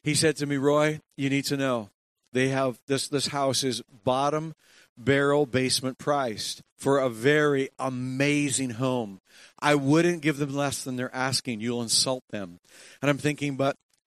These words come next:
but in the dream, it was forty-nine thousand one hundred, not fifty-three." And so as we negotiated that day, I found a few things, there was only a few, to be able to say, "You know, you need to come down on your price."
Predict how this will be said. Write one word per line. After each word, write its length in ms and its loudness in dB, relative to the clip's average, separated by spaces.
but 220 2
in 160 2
the 80 2
dream, 340 4
it 120 -2
was 120 -2
forty-nine 520 2
thousand 380 2
one 120 -2
hundred, 300 2
not 200 0
fifty-three." 840 2
And 80 -2
so 200 6
as 120 2
we 80 0
negotiated 680 2
that 200 0
day, 180 2
I 60 2
found 260 -2
a 40 -2
few 260 4
things, 480 -2
there 100 -6
was 140 0
only 240 0
a 60 -2
few, 420 0
to 100 -2
be 120 8
able 200 4
to 120 -6
say, 460 2
"You 120 -2
know, 60 2
you 140 0
need 140 2
to 60 -8
come 180 -4
down 220 -2
on 60 -4
your 120 -2
price." 500 -6